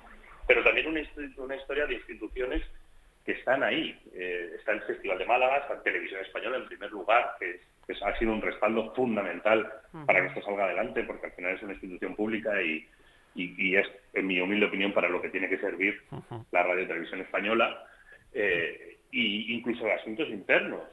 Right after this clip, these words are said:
Speaker 1: Es decir, que, que por suerte, una de las cosas que demuestra es que el sistema ha fallado y sigue fallando, muchas de las cosas que contamos siguen ocurriendo, y por suerte hay un contrapeso, un cierto contrapeso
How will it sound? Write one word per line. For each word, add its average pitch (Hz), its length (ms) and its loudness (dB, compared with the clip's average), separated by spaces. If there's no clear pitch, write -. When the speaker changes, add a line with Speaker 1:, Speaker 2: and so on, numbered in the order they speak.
Speaker 1:
Es 107 80 -10
decir, 107 260 -8
que, 101 140 -2
que - 360 -6
por 90 280 -6
suerte, 151 720 2
una 113 180 2
de 131 80 4
las 131 120 0
cosas 127 260 -10
que 120 80 -2
demuestra 113 480 -4
es 110 80 -6
que - 80 -10
el 92 120 -10
sistema 104 340 -6
ha 120 60 -2
fallado 113 520 4
y 85 60 -6
sigue 110 280 4
fallando, 104 460 0
muchas 95 240 -14
de 101 80 -4
las 101 80 -6
cosas 98 160 -6
que 104 80 -4
contamos 95 400 -4
siguen 95 240 2
ocurriendo, 101 500 -2
y 139 120 4
por - 220 2
suerte 131 260 4
hay 135 80 6
un 135 100 0
contrapeso, 127 600 2
un 98 140 -14
cierto 113 300 -2
contrapeso 104 640 -2